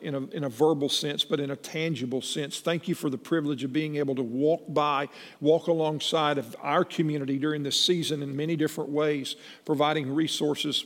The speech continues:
through Beyond the Walls and other avenues that we have. Father, would you continue to bless that food pantry and Colleen and what our team are doing there. They do such an awesome job. Thank you for the resources that you continually provide and how faithful, God, you are.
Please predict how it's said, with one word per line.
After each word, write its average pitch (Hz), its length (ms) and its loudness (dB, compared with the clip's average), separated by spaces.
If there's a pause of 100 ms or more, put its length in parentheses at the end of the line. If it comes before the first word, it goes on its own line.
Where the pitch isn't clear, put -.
through 151 200 2
Beyond 147 420 0
the 135 40 -2
Walls 147 360 2
and 143 100 -4
other 139 240 -4
avenues 143 460 -2
that - 160 -4
we 151 120 -2
have. 143 360 -4 (340)
Father, 160 220 6
would 151 160 2
you 147 80 -2
continue 151 460 -2
to 135 100 -2
bless 143 400 0
that 147 220 -2
food 143 260 0
pantry 143 420 -4
and 131 160 -10
Colleen 143 460 -2
and 123 100 -6
what 143 300 0 (260)
our 147 120 4
team 156 440 -6
are 139 120 -2
doing 143 400 0
there. 143 260 0 (240)
They 160 100 0
do 151 120 4
such - 280 0
an 143 80 -4
awesome 143 360 -2
job. 143 320 0
Thank 160 240 -4
you 170 60 -4
for 160 140 -2
the 139 100 0
resources 156 600 0
that 151 220 0
you 160 80 -2
continually 165 580 0
provide 143 480 0
and 139 80 -6
how 135 120 -6
faithful, 147 580 -2
God, 135 260 -4
you 139 220 -2
are. 160 260 0